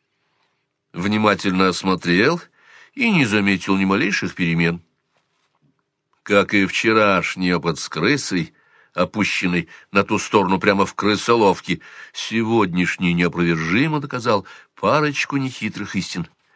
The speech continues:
Тот мир — не иллюзия,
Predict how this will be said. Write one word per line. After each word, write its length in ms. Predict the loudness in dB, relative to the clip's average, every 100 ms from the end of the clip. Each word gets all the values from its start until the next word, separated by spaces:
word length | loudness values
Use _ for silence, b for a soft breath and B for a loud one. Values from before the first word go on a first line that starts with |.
| b b b _ _
Тот 400 | 2 2 -2 -6
мир — 320 | 0 0 0 -4
не 380 | -2 -2 -2 -2
иллюзия, 760 | -2 0 0 0 2 2